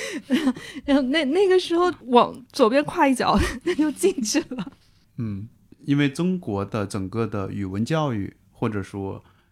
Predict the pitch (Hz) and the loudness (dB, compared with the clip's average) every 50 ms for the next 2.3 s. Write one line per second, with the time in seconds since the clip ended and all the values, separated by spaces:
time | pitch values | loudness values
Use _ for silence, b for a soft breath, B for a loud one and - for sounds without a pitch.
0 | _ _ - 101 95 95 95 90 92 101 113 113 104 104 98 104 104 117 110 90 | _ _ -10 -8 -8 -8 -8 -8 -8 -8 -6 -4 -4 -2 -4 -4 -4 -6 -6 -6
1 | 98 101 90 - - 190 202 180 139 113 - - 95 87 87 98 98 95 95 95 | -6 -8 -10 -6 -4 -2 0 0 -2 -4 -6 -8 -10 -10 -12 -12 -12 -10 -6 -6
2 | 110 107 117 107 95 95 | -6 -4 -4 -4 -4 -6